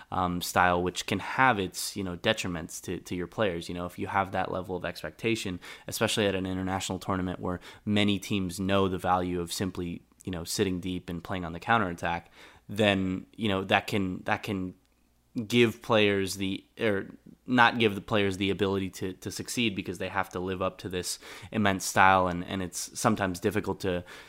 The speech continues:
to perpetuate a, a more complex style of football, um, at a tournament like this. But I think Spain have the right combination of being able to put that through because the players are so similar and they play in so many similar systems, and they have,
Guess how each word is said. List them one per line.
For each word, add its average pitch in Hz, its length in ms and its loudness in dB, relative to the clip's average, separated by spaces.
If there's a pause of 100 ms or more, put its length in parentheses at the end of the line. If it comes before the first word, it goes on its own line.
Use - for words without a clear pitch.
(140)
to 98 220 2
perpetuate 104 600 2
a, 92 280 0
a 98 60 -2 (220)
more 110 400 6
complex 101 520 2
style 92 280 2
of 87 100 -6
football, 85 560 -2 (240)
um, 87 320 0
at 90 140 -4
a 90 40 -6
tournament 92 360 -2
like 87 160 -6
this. 85 180 -6
But 92 140 -2
I 92 80 -2
think 98 300 -2 (160)
Spain 107 340 4
have 98 160 0
the 95 100 0
right 98 180 2
combination 95 600 0
of 87 180 -6 (320)
being 117 260 8
able 120 280 6
to 127 140 0
put 127 240 -2
that - 240 2
through 131 220 2
because 104 280 0
the 90 100 -2
players 101 360 0
are 90 60 -4
so 95 160 -2
similar 98 380 0
and 92 120 0
they 87 60 -2
play 95 260 -4
in 90 100 -2
so 98 140 -6
many 95 120 -2
similar 90 360 -4
systems, 92 440 -4
and 87 120 -4
they 85 80 -4
have, 90 340 0